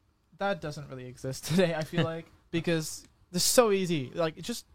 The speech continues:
Speaker 1: you can download YouTube, listen to any song you want. Um, there's no reason for people to be doing that. And I, this is why I love Spotify. Record labels absolutely hated them. But guess what? People were pirating songs back then. Guess what they did?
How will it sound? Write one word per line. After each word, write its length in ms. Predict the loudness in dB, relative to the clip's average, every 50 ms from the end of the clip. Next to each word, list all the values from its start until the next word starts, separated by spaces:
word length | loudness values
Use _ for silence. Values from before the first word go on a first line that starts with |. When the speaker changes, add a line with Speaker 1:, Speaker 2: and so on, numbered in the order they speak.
| -20 _
Speaker 1:
you 100 | -12 -6
can 140 | -4 -2 0
download 300 | 0 0 0 -2 -2 -4
YouTube, 240 | -4 -4 -4 -4 -4
listen 200 | -4 -6 -8 -10
to 80 | -14 -12 -4 0
any 200 | 2 2 2 2
song 240 | 0 -2 -2 0
you 100 | 0 0
want. 240 | 0 0 -2 -2 -4 -8 -14 -20 _ _ _ _ _ _ _ _
Um, 360 | -12 -10 -10 -10 -10 -12 -14 -18 -20 -20 _ _ _ _ _ _ -20 -18 -12 -6
there's 260 | -4 -4 -2 -2 -2
no 160 | -2 -2 -2
reason 260 | -2 -2 -2 -2 -2 -2
for 120 | 0 0
people 220 | 0 0 0 0
to 80 | 0 2
be 80 | 2 2
doing 200 | 4 2 2 2
that. 160 | 2 0 -4 -10 -18 _ _ _ _ _ _ _ _ _
And 120 | 4 6
I, 240 | 6 6 4 2 0 -4 -12 _ _ _ _ _ -2
this 200 | -2 0 0 0
is 80 | -2
why 120 | 0 0 2
I 40 | 2
love 160 | 2 0 0
Spotify. 520 | 0 0 2 2 2 0 -2 -4 -6 -8 -12 -16 -20 _ _ _ _ -20 0 2
Record 260 | 2 4 4 4 2
labels 260 | 2 2 0 -2 -2
absolutely 420 | -2 -4 -4 -4 -6 -4 -2 0 2
hated 340 | 2 2 4 4 2 2
them. 220 | 2 -2 -4 -6 -8 -10 _ _
But 180 | 0 0 2 0
guess 300 | 0 0 0 -2 -6 -4
what? 240 | -2 -2 0 0 -4 -10 -14 -20 _ _ _ _ _ _ _
People 240 | -2 0 0 0 -2
were 120 | -2 -2
pirating 440 | -4 -2 -4 -4 -2 -2 -4 -4 -6
songs 300 | -8 -8 -8 -8 -8 -8
back 260 | -6 -4 -4 -4 -4
then. 220 | -6 -6 -8 -8 -10 -16 -20 -20 _ _ _ _
Guess 140 | -6 -2 -2
what 100 | 4 6
they 80 | 6 6
did? 340 | 6 6 4 4 4 2